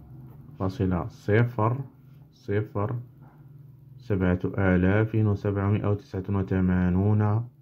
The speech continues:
ديكامتر مربع.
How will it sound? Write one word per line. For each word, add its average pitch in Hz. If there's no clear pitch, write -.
ديكامتر 101
مربع. 104